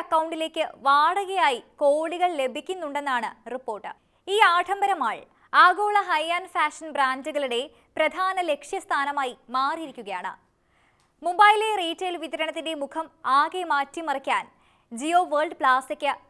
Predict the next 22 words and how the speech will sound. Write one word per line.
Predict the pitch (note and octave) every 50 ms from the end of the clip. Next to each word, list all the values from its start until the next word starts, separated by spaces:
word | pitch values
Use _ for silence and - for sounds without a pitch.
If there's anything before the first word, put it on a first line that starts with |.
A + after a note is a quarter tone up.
| - -
സാധിച്ചിട്ടുമുണ്ട്. | D4+ C4+ C#4 D4+ D#4+ E4+ - F4 A#3+ A#3 G#3 G3+ G#3+ F#3+ - - _ _ _ _ -
ജിയോ | D4+ F#4 G4+ A4+ A4+ F#4
വേൾഡ് | E4+ E4+ E4 E4+ F#4 E4+ -
സെന്ററിന്റെ | F4+ C#4+ D4 D#4+ D#4+ E4 E4 D#4+ D4 C#4
ഭാഗമായി | C4+ B3 A#3+ B3 C4 B3+ A#3 G3+ F#3 - _ _ _ _ - B3 C#4
രണ്ടായിരത്തി | C#4 C#4+ C#4+ E4 E4+ F4 F4 F4 F4 D#4
ഇരുപത്തിമൂന്നിലാണ് | D4+ B3+ D#4+ D#4+ E4 F4+ F4+ F4 F4 F4+ D#4+ C#4+ C4 A#3 G#3+ - - - _ -
അംബാനി | B3+ C4 C#4 D#4+ D#4+ D4+ C#4 B3+ C#4 - _ _ _ _ _ _ _ _ _ _ B3 A#3
ജിയോ | D#4+ F#4 G4 G4+ G4 D#4
വേൾഡ് | E4+ E4+ F4+ E4 E4+ E4+
പ്ലാസ | E4+ C#4+ C4 C4+ C4+ - - D4+ C#4+ C#4 - - -
അവതരിപ്പിക്കുന്നത്. | A#3+ B3 B3+ C#4+ C#4 C4+ - A#3 G3 G3 F#3+ F#3 E3 - _ _ _ _ _ _ _ _ _ _ _ _ _ _ _ - F4
ഇന്ത്യയിലെ | F#4 G4+ A4 A4+ A4+ A4+ A4+ G#4 F4+
ഏറ്റവും | D#4+ - - F#4+ F#4+ F#4+ F#4+ F4+
വലിയ | F4 D#4+ D#4+ E4+ E4+ C#4+ C#4 C#4 C#4+
ആഡംബര | C#4+ C#4+ D#4 E4 E4 D#4+ D#4+ E4 E4 D#4
മാൾ | D4 C4+ C4+ C#4 C#4+
എന്ന | C#4 C#4 B3 B3 - - - -
ടാഗോടുകൂടിയാണ് | C4+ C4 C4+ D4 D4+ D#4 F#4 F#4 F#4 F4+ E4 D#4 C#4 C4+ B3 A#3 A3 G3 F3 - _ _ G3 G#3
വേൾഡ് | C4 C#4 D4 D#4 D#4+ F4 F4
പ്ലാസയെ | D4+ C4+ C4 C#4 C#4 - D#4+ C#4+ C#4 C#4+ C#4 - _ - B3
അവതരിപ്പിച്ചത്. | B3+ B3+ D4+ C#4+ D4+ A#3+ A3+ - A#3+ - A#3 - -